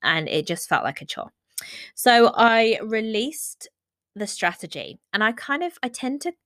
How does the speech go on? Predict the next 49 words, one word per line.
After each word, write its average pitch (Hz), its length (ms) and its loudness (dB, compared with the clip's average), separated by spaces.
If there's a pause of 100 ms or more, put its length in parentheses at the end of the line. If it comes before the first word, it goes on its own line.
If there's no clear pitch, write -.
(200)
kind 214 220 -4
of, 208 200 -6
um, 185 240 -2
like 170 300 -2
to 175 380 4 (440)
treat - 380 2
things 143 340 -6
as 139 220 -4 (340)
a 170 60 4
game 160 500 4
quite - 180 4
often. 302 400 2 (380)
And 226 280 6
so 247 140 4
I 240 100 8
thought, 240 320 4
"You 226 40 0
know 226 80 6
what? 208 160 6
I'm 190 80 -2
just 196 140 -6
gonna 190 120 -2
treat - 220 -4
this 175 180 -6
as 175 120 -6
a 165 40 -6
bit 165 120 0
of 160 60 -4
a 156 40 -4
game. 147 320 0
I'm 156 100 -2
just 175 140 -6
gonna 175 160 -2
see - 160 2
how 170 180 2
it - 80 2
goes. 160 320 2
I'm 202 120 0
gonna 185 180 4
release 165 640 2 (160)
the 185 80 -4
social 165 320 0
media 165 240 0
strategy - 800 -2 (340)
that - 120 2
I 170 80 2
seem 170 320 0
to 156 380 0
be 151 380 0